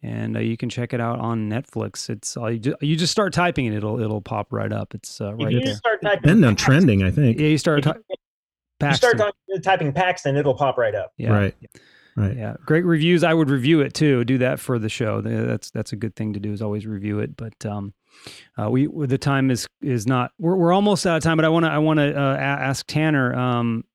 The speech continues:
Speaker 1: what, what, what are you working on next? And then same with Brett. What are you guys working on next?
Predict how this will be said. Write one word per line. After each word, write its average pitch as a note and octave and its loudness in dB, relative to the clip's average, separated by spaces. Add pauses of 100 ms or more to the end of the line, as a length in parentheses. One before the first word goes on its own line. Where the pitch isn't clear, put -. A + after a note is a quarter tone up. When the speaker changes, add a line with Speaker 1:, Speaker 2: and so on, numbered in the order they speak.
(120)
Speaker 1:
what, D#3+ -2
what, G#3 2
what G#3+ 2
are A#3+ 2
you A#3 2
working A3 2
on F#3+ 2
next? E3+ 2
And E3 4
then E3 4
same F#3 2
with D3+ 2
Brett. C3+ 2
What D3+ 0
are E3+ 4
you D#3 2
guys D3+ 2
working C#3+ 0
on B2+ 0
next? C3+ -6